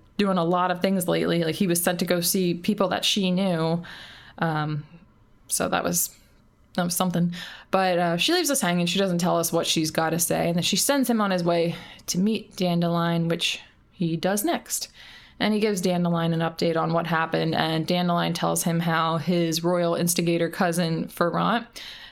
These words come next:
hasn't had any leads on his stolen swords. And additionally, <laughs> he's been,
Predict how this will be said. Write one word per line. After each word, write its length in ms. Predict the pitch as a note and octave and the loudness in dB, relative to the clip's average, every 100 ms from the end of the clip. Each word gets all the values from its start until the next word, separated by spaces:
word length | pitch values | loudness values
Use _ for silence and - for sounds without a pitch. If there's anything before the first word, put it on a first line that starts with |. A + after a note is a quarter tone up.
| - | -4
hasn't 500 | F#3 F3+ E3+ F3 E3+ | 0 0 2 0 0
had 320 | F3 E3 D#3+ - | 2 2 0 0
any 240 | F#3 F3+ | 2 2
leads 400 | D#3+ E3 D#3 D#3 | 2 2 0 0
on 220 | D#3+ D#3+ | 0 0
his 240 | D#3+ E3 D#3 | 0 0 0
stolen 360 | - E3 D#3+ E3 | 0 0 0 0
swords. 640 | - E3 D3 E3+ - - - | 0 0 -2 -2 -4 -4 0
And 180 | F#3+ F3+ | 2 2
additionally, 640 | F3+ A3+ - F#3 F3 F3 | 2 2 2 2 2 2
<laughs> 0 | |
he's 340 | - G#3+ G3 | 2 2 2
been, 220 | F3 F#3 | 2 0